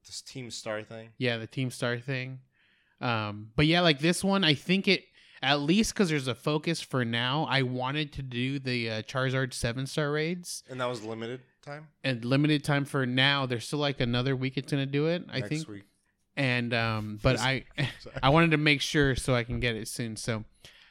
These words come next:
Speaker 2: um, it required, like, doing ten, st-, uh,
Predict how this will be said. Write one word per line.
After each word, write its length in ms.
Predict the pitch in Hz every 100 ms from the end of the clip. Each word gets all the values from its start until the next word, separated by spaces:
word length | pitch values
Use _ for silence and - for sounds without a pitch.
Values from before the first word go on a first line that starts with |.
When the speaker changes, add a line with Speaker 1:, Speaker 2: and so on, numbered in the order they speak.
| _
Speaker 2:
um, 600 | - 123 113 107 104 110 - _ _ _ _
it 120 | - 135
required, 680 | 143 - 139 139 135 123
like, 480 | 113 110 104 - 113
doing 420 | 131 127 123 117
ten, 380 | - 139 135 135
st-, 260 | - - -
uh, 300 | 120 113 110